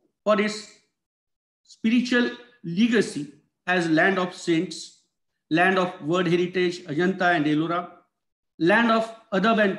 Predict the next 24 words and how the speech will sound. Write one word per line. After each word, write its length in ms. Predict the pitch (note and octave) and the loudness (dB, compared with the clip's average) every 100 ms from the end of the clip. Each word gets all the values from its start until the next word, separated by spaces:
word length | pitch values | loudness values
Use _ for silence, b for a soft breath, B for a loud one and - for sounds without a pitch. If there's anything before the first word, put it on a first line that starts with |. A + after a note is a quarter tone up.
| - | 0
tehzeeb. 480 | D#3 D#3 F#3 F#3 - _ _ _ _ _ _ - | 0 2 0 -2 -8 _ _ _ _ _ _ -6
And 220 | E3+ D#3 | -2 0
this 200 | E3 E3+ | 0 0
is 160 | A3+ | -2
the 80 | G3+ | 0
land 420 | A3+ A3 A3+ A3 - - _ _ _ - | 2 2 2 -2 -8 -20 _ _ _ -2
where 400 | F#3 G3+ G3 - _ _ _ _ _ | 0 0 -2 -14 _ _ _ _ _
the 140 | D#3 E3+ | -2 0
architect 580 | E3+ - C4 C4 B3+ A3+ | 0 0 -4 -4 -4 -4
of 240 | G#3+ - - _ - | -4 -6 -20 _ -4
Indian 380 | F#3+ F#3+ F#3+ F3+ | -2 0 0 0
Constitution, 880 | F#3 G3+ A#3+ A#3+ A3+ B3 B3 B3 - _ D#3+ | -2 -2 -2 -2 0 0 -2 -4 -12 _ -6
Doctor 280 | E3 F3+ | -6 -4
Baba 220 | E3 E3 G3+ | -2 2 0
Saheb 280 | G3+ A#3 | 2 0
Ambedkar, 560 | A3+ A3+ A3+ A3+ A3+ A3+ - _ _ _ _ _ | 2 2 0 0 -2 -4 -6 _ _ _ _ _
started 540 | - - G3+ G#3+ D4+ C4 | -20 -4 0 0 2 4
his 200 | A3+ F3+ | 2 2
mission 600 | F#3+ - A3+ D3+ - - _ _ - | -2 0 0 0 -4 -20 _ _ -10
of 200 | E3+ E3+ F#3 | -8 -6 -8
uplifting 720 | F3 C4 C#4+ - G3+ D3+ - _ _ _ - | -4 -2 -4 -4 -4 -4 -6 _ _ _ -6
hundred 360 | D#3+ G3+ B3+ B3 | -2 0 2 0
of 200 | A#3 - - _ _ _ - | -2 -6 -18 _ _ _ -6
young 420 | F3 A3+ A#3 | 0 0 0